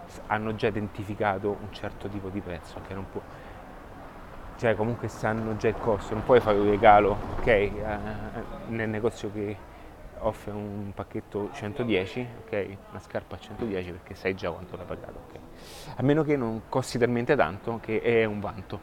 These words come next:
va bene? Ma, eh, la tecnica di pricing, vedete? Cioè, stiamo parlando appunto di pricing.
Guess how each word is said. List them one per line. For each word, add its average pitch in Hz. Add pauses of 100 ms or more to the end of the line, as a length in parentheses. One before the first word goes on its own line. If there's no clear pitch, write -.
(140)
va 117
bene? 110 (1000)
Ma, 170
eh, 147
la 170
tecnica 160
di 117
pricing, 104
vedete? 110
Cioè, 110
stiamo 110
parlando 117
appunto 117
di 113
pricing. 104